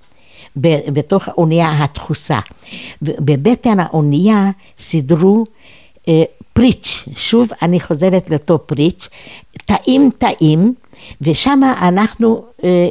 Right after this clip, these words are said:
נכנסנו כמו, כמו ל-, ל-, ללול. רק בשכיבה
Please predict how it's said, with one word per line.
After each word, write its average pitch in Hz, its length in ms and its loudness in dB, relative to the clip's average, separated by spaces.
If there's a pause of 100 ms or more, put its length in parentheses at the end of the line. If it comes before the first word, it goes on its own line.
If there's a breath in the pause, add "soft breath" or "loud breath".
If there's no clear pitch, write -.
נכנסנו 220 720 -2
כמו, 214 340 0 (120)
כמו 208 240 2
ל-, 202 200 2 (260 loud breath)
ל-, 196 360 4
ללול. 208 420 4 (880 loud breath)
רק 233 200 0
בשכיבה 208 640 0